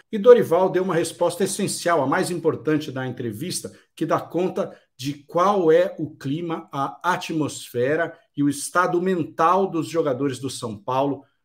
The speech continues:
rumo à partida de domingo, a grande decisão contra o Flamengo pela Copa do Brasil. Vamos dar uma olhadinha, depois eu comento.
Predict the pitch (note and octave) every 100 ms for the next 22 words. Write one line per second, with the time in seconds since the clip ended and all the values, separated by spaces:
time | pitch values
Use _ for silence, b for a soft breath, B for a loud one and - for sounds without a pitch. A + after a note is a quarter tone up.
0 | _ _ _ - C#3 C#3 - B2+ - -
1 | C3+ B2 A#2 A#2+ B2+ A2+ B2 C3+ B2 B2
2 | - G#2+ B2 B2 - C3+ C3 C#3 - D3
3 | A#2+ B2+ B2+ C3+ C3+ - C#3 C3 C3+ C#3+
4 | G#2 G2+ A#2 G3 F#3 E3 C#3 A#2 D3 C#3+
5 | C#3+ C#3 C#3+ D#3 A2